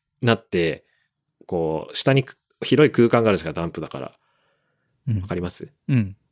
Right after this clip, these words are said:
Speaker 1: ダンプ。で、だから通り過ぎた後に、後ろの車の人が、前のダンプが過ぎてったら、下から子供が倒れてるの出てきたら、びっくりしちゃって、
Speaker 2: ああ。
Speaker 1: ビビーっつって、で、救急車呼ばれて、大、大、大騒ぎになったんですけど、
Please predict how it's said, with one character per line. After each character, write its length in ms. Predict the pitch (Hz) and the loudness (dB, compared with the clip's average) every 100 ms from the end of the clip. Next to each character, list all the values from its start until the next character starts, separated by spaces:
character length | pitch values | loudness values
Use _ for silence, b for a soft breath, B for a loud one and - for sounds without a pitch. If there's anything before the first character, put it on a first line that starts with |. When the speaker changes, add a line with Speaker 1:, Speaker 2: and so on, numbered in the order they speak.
| _ | _
Speaker 1:
ダ 140 | - | -6
ン 60 | 175 | -6
プ。 180 | - 107 | -8 0
で、 280 | 117 95 - | 2 2 -4
だ 80 | 104 | -6
か 80 | 101 | -6
ら 60 | |
通 180 | - 143 | 2 2
り 100 | 147 | 4
過 120 | 156 | 2
ぎ 120 | 160 | 2
た 140 | 131 110 | 4 2
後 160 | 120 | 2
に、 260 | 95 92 87 | -2 -2 0
後 200 | 101 135 | 0 4
ろ 80 | 139 | 4
の 100 | 139 | 4
車 300 | 143 131 131 | 4 4 2
の 80 | 131 | 2
人 160 | - | 2
が、 120 | 101 85 - | 2 0 0
前 160 | 113 | 2
の 140 | 131 123 | 4 4
ダ 120 | 131 | 4
ン 60 | 127 | 2
プ 120 | 101 | -2
が 80 | 87 | -2
過 120 | 101 | -2
ぎ 120 | 107 | -2
て 100 | 98 | -2
っ 20 | |
た 140 | - 82 | -2 -4
ら、 80 | |
下 220 | 78 - 113 | -2 -2 2
か 100 | 117 | 2
ら 80 | |
子 100 | 107 | 4
供 220 | 110 113 110 | 2 4 4
が 120 | 110 | 4
倒 180 | 113 110 | 4 4
れ 80 | 110 | 4
て 100 | 90 | 0
る 60 | |
の 80 | 80 | -4
出 80 | 85 | -6
て 80 | - | -6
き 40 | |
た 100 | - | -10
ら、 60 | 78 | -4
び 120 | 101 | -4
っ 80 | - | 2
く 100 | 143 | 2
り 60 | |
し 80 | - | 2
ち 60 | 82 | -4
ゃ 40 | |
っ 20 | |
て、 400 | - 87 85 78 B B | -8 -2 -2 -2 B B
Speaker 2:
あ 240 | 120 113 107 | -8 -6 -2
あ。 40 | |
Speaker 1:
ビ 100 | 123 | -2
ビ 200 | 151 156 | 2 2
ー 40 | 160 | 0
っ 20 | |
つ 140 | - | -2
っ 40 | - | -4
て、 140 | 95 | -2
で、 100 | 95 | -2
救 180 | - 123 | 0 2
急 120 | 135 | 2
車 140 | 110 | 2
呼 60 | 85 | -2
ば 80 | 85 | -4
れ 60 | |
て、 80 | 85 | 0
大、 240 | 92 113 - | 4 4 2
大、 240 | 117 117 127 | 2 4 4
大 140 | 123 | 4
騒 220 | 135 135 | 4 4
ぎ 60 | 92 | 2
に 60 | 85 | -2
な 60 | |
っ 80 | 90 | -4
た 100 | 85 | -6
ん 40 | |
で 60 | 78 | -8
す 80 | - | -10
け 100 | 73 | -6
ど、 280 | 82 71 | -6 -6